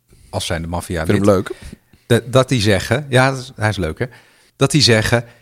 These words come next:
Speaker 1: je moet, als je binnenkomt en je gaat iemand intimideren, je moet hem eerst slaan en dan zeg je, eh, wat je wil.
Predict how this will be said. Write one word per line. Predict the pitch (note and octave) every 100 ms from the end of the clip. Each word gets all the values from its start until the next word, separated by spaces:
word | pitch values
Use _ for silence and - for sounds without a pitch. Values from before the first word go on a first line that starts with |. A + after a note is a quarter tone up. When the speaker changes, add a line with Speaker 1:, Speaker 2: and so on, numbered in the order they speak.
| -
Speaker 1:
je | A2+
moet, | A2 G#2 -
als | A#2
je | A2
binnenkomt | C3+ E3+ E3+ G3+ D#3+
en | G#2+
je |
gaat | A2+ A2+
iemand | G#2+ F#2+ F#2 -
intimideren, | D3 B2+ A2+ G#2 D3+ A2 A#2+ F3+
je | C3
moet | D3
hem | D3+
eerst | F#3+ G#3+ A3+ - -
slaan | - G#2 E2+ D#2 _ _ _ -
en | A#2+ G#2+
dan | C#3+ G3+
zeg | - E3+ E3
je, | E3 F3 - _ -
eh, | C3 C3
wat | C3+ B2+
je | G#2
wil. | E2+ D#2